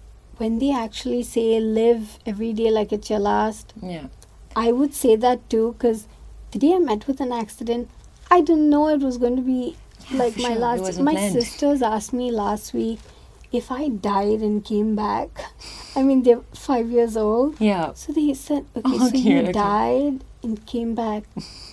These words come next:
Speaker 1: I said, "Yeah,
Speaker 2: Yeah.
Speaker 1: maybe," you
Speaker 2: It was
Speaker 1: know.
Speaker 2: a rebirth.
Speaker 1: I was, I was,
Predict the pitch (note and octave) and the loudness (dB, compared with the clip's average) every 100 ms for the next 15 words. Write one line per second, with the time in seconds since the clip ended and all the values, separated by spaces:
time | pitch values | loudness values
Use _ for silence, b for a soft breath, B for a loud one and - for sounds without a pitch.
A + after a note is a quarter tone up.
0 | B B - - - - - - - F4 | B B -20 -20 -20 -20 -20 -18 -8 0
1 | G#4 F4+ F#4 F#4 D#4+ E4 F4+ D4 C4 C4+ | 4 6 8 6 6 4 4 4 4 4
2 | A#3+ C4+ E4+ F#3 G3+ G#3+ E3+ D#3 E3 - | 6 4 2 2 2 2 0 -2 -6 -14
3 | - - E4 E4 E4+ - - F4 D#4+ D4+ | -4 0 2 4 2 0 -2 2 4 2
4 | C#4 | -2